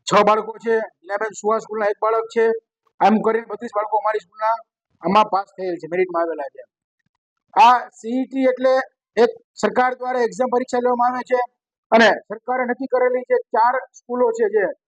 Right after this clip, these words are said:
જ્ઞાનશક્તિ સ્કૂલ, અ, મેરિટ સ્કૂલ અને શૈક્ષણિક સ્કૂલ, આ ચાર સ્કૂલોમાં બાળકોને, અ, ધોરણ છ થી બાર માટે અભ્યાસ માટે મૂકવામાં આવે છે અને એનો સંપૂર્ણ ખર્ચ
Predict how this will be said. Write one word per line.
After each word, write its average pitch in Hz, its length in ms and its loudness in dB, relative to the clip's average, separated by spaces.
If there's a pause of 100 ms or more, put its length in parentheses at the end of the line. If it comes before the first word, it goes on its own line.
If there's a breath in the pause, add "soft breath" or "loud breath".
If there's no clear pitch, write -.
(220)
જ્ઞાનશક્તિ 233 600 -2
સ્કૂલ, 240 360 0 (1300)
અ, 147 60 -2 (320)
મેરિટ 220 220 -6
સ્કૂલ 254 480 -2 (260)
અને 190 180 -6
શૈક્ષણિક 233 420 -4
સ્કૂલ, 175 260 -6 (600)
આ 208 100 6
ચાર 214 380 2
સ્કૂલોમાં 254 480 -2
બાળકોને, 247 580 -2 (840)
અ, 165 220 6 (800)
ધોરણ 233 280 4
છ 185 140 -14
થી 254 220 -10
બાર 233 240 -2
માટે 240 220 0 (640)
અભ્યાસ 220 300 -6
માટે 240 240 0
મૂકવામાં 233 440 -2
આવે 240 160 2
છે 240 180 0
અને 226 260 -4
એનો 233 200 -4
સંપૂર્ણ 254 500 -2
ખર્ચ 220 220 -2